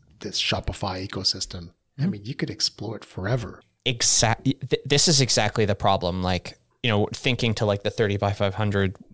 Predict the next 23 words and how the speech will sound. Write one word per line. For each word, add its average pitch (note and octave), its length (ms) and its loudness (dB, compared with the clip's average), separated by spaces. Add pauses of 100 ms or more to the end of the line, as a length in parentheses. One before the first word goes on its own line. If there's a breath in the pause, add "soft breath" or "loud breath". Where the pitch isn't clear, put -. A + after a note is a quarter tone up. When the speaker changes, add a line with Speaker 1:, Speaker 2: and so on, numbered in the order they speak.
(220)
Speaker 2:
idea G2 340 2
that F#2 160 -4
they F2+ 100 2
have G2 240 0
of G2 100 -6
creating G2+ 460 0
E-bombs F#2 440 0
and G#2 80 -2
servicing F2+ 460 2
a D#2+ 60 -2
community, F#2 600 0 (380 soft breath)
the A2 300 2 (120)
stacking A#2+ 520 2
your G#2 140 2
wins G#2 520 2
there B2+ 360 2 (420)
is A2+ 300 4
creating G#2 960 2 (220)
pieces A#2 400 2
of A#2 120 -2
content A2 520 0
over F#2 180 0
time. - 480 -2